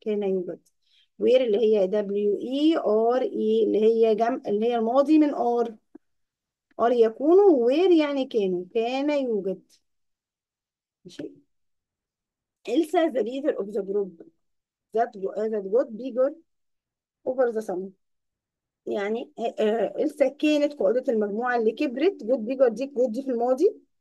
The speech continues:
ما هي كانت، احنا قلنا كانت دي يعني ايه؟ يا اما ووز يا اما وي. طب إلسا مفرد يبقى ووز.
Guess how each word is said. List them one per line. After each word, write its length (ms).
ما 100
هي 240
كانت، 440
احنا 180
قلنا 180
كانت 240
دي 120
يعني 220
ايه؟ 200
يا 60
اما 160
ووز 340
يا 100
اما 140
وي. 160
طب 180
إلسا 280
مفرد 380
يبقى 200
ووز. 340